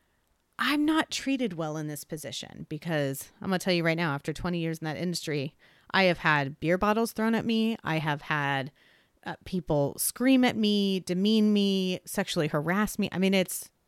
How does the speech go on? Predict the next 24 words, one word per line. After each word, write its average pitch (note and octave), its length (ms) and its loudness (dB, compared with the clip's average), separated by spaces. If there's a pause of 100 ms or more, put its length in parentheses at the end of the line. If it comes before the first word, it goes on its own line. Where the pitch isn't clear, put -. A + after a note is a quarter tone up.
(380)
as F3+ 220 -2
a E3 40 -2
female, F#3 400 0
as B3 180 6
anybody D#3 460 0
in C#3+ 100 -2
that C#3+ 140 -2
industry, C#3 540 -6 (640)
it F3+ 100 2
is E3 240 2
not A3+ 560 6 (380)
the E3 80 -2
best D3+ 520 2
<laughs> - 0 -
for - 120 0 (160)
feeling D#3 400 -6
good D3 160 -4
about A#2 220 -8
yourself. C#3+ 320 -10
I D#3 80 -10
can D3+ 120 -10
tell D3+ 160 -2
you C3+ 100 -4
that. B2+ 320 -2